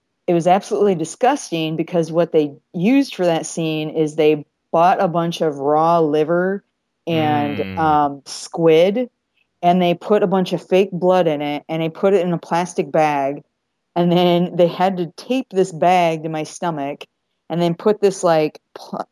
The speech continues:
Speaker 1: like, plastic, like, uh, kinda like container thing over my stomach,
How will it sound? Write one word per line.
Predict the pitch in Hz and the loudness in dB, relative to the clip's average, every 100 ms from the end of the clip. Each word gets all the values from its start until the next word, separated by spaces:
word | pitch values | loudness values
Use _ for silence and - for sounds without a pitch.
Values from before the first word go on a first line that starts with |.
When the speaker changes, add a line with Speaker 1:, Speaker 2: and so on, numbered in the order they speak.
| 165 | -2
Speaker 1:
like, | 160 - | -2 -2
plastic, | - 185 180 185 - 175 147 - - _ _ _ _ _ _ _ | -4 2 2 0 0 2 2 -2 -14 _ _ _ _ _ _ _
like, | 160 160 - | -4 -2 0
uh, | 147 135 127 - | -2 -2 -4 -6
kinda | 190 175 | -6 -4
like | 160 - | -4 -6
container | 156 - 185 202 220 | -12 -6 -4 -2 -2
thing | 254 254 226 | -2 0 0
over | 170 165 | 0 -2
my | 143 | -4
stomach, | - 160 175 233 - | -6 -4 -2 -4 -6